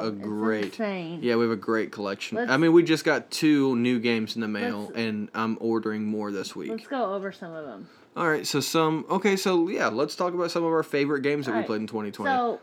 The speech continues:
Speaker 2: obviously, you all know we make a
Speaker 1: Don't,
Speaker 2: lot of goals that
Speaker 1: don't turn your head
Speaker 2: Oh.
Speaker 1: when you talk.
Speaker 2: We make a lot of goals that, um, we don't follow through with. So,
Speaker 1: Yeah.
Speaker 2: one of our goals this year is to try to podcast every Sunday and play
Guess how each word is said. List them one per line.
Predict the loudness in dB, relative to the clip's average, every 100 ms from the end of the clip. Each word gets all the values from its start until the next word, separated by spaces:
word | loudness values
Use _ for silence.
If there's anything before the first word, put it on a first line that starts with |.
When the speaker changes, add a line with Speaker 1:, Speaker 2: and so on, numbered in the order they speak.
| 2
Speaker 2:
obviously, | 2 2 -2 -4 -4
you | -2 2
all | 2 2
know | 2 0
we | 0 0
make | 2
a | 4
Speaker 1:
Don't, | 4
Speaker 2:
lot | 2 2 0
of | -2
goals | 0 0 0 -2 -4
that | -2 0
Speaker 1:
don't | 2 2 0
turn | -2 -2 0
your | 0
head | -2 -4 -6 -12 _ _
Speaker 2:
Oh. | -10 -10 -12 -8
Speaker 1:
when | -4 -4
you |
talk. | -6 -8 -10 -14 -6
Speaker 2:
We | -2
make | 0 0 0
a |
lot | 0 2 0
of | -2
goals | -2 0 -2 -2
that, | 0 0 0
um, | -4 -6 -8 -10
we | -8
don't | -8 -6
follow | -4 -4 -4
through | -10 -6 -4
with. | -2 -2 -2 -6 -16
So, | -4 0 2 0 -4
Speaker 1:
Yeah. | -4 -4
Speaker 2:
one | 0 2
of | 4
our | 4 2
goals | 2 0 0 -2 -4
this | -6 -4
year | -2 -2
is | 0 -2 -4 -6
to | -8
try | -2 -2
to | 0
podcast | -2 -2 -4 -4 -4
every | -6 -6
Sunday | -6 -6 -4 -6 -6
and | -10 -8
play | -6 -4 -4